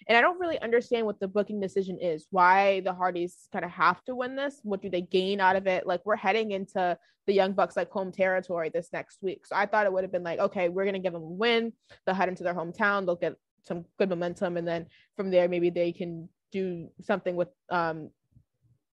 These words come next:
who was I gonna say? I mean, I guess you could do Death Triangle, to be honest, if you really wanted to. Um, you could try to figure something out with that, but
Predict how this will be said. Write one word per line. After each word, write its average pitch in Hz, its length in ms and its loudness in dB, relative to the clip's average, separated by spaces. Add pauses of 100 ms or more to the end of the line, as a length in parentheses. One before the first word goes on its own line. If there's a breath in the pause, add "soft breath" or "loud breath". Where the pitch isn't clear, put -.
(180)
who 190 140 -10
was 180 120 -4
I 160 60 -2
gonna 180 120 -8
say? 135 240 -8
I 196 60 2
mean, 202 240 -2 (180)
I 233 60 2
guess 427 160 2
you 523 80 -4
could 247 120 -2
do 220 120 -2
Death 208 280 0
Triangle, 180 340 -2
to 185 100 -16
be 175 100 -2
honest, 180 320 0
if 175 80 -20
you 170 60 -14
really 170 200 2
wanted 175 320 -4
to. 147 280 -8 (400 soft breath)
Um, 180 200 4
you 175 60 -2
could 170 120 -6
try 196 100 0
to 180 60 0
figure 180 240 -6
something 165 240 -6
out - 120 -2
with 165 120 -8
that, 160 380 2
but 165 220 0